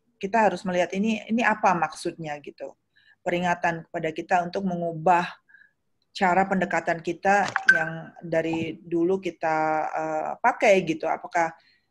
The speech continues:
masih bisa berlangsung? Pokoknya ini, ini, ini, ini, ini, ini tuh semua sistem di dunia ini,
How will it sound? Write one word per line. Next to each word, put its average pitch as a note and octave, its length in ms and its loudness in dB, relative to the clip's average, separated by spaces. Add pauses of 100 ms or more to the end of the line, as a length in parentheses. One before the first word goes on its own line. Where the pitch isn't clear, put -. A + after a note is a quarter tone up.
masih E3+ 320 -8
bisa E3+ 240 -8
berlangsung? F#3+ 560 0
Pokoknya A#3 320 2
ini, D#4 320 -6
ini, C#4 240 -4
ini, D#4 80 -6 (160)
ini, D4 160 -2
ini, D4+ 140 -6 (680)
ini A#3 140 2 (100)
tuh D4 80 -4
semua B3 640 4
sistem G3 720 0 (480)
di G3+ 240 -2
dunia G3+ 640 4
ini, A#3+ 320 0